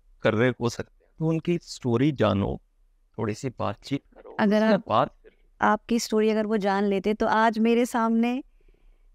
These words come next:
Speaker 2: दि-, ये जो फेस है,
Speaker 1: तब मेरे में
Speaker 2: वो
Speaker 1: वो
Speaker 2: मैं नहीं
Speaker 1: कॉन्फिडेंस
Speaker 2: दिखता
Speaker 1: भी
Speaker 2: ना।
Speaker 1: नहीं था कि मैं जवाब दे पाता।
Speaker 2: हाँ, बिल्कुल।
Speaker 1: तो मतलब मैं बता देता हूँ कि हाँ,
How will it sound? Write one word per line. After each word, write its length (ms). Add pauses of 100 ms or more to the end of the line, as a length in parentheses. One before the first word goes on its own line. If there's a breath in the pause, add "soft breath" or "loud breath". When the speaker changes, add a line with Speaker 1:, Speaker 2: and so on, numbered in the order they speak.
(340)
Speaker 2:
दि-, 240
ये 240 (600)
जो 180
फेस 480
है, 120
Speaker 1:
तब 140
मेरे 160
में 60
Speaker 2:
वो 80
Speaker 1:
वो 80
Speaker 2:
मैं 60
नहीं 60
Speaker 1:
कॉन्फिडेंस 480
Speaker 2:
दिखता 140
Speaker 1:
भी 80
Speaker 2:
ना। 60
Speaker 1:
नहीं 140
था 160
कि 120
मैं 200
जवाब 340
दे 100
पाता। 400 (280)
Speaker 2:
हाँ, 260
बिल्कुल। 340
Speaker 1:
तो 300
मतलब 360
मैं 120
बता 300
देता 240
हूँ 120
कि 120
हाँ, 260